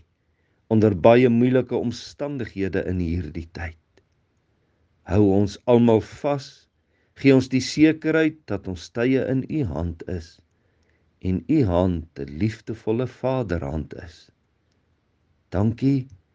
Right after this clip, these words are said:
dat ons vanoggend so kan bid. Hoor ons uit genade en uit liefde terwyl U Seun vir ons by U intree. Amen.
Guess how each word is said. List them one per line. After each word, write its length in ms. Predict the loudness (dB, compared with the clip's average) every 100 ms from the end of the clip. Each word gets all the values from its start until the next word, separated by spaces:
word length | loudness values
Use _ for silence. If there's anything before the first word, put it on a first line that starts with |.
| _ _
dat 200 | -12 -8
ons 160 | -10
vanoggend 400 | -6 0 0 0
so 180 | -2 -6
kan 240 | -4 -6 -6
bid. 260 | -8 -12 -14 _ _ _ _ _ _ _ _ 2
Hoor 160 | 4
ons 240 | 6 2 0
uit 240 | -2 -2 -2
genade 720 | -4 0 2 2 2 -2 -6 -10 _ _ _ _ _ -4
en 280 | -2 -2 -2
uit 240 | -4 -4
liefde 600 | -6 -4 -4 -6 -10 -10
terwyl 360 | -8 -6 -4 -4
U 80 | -6
Seun 440 | -12 0 4 6 4
vir 160 | -4
ons 200 | -4 -6
by 160 | -6 -8
U 220 | -6 -10 -8
intree. 640 | -10 -10 -12 -12 -10 -12 -16 _ _ _ _ _ _ _ _ _ -6
Amen. 480 | -2 0 -2 -6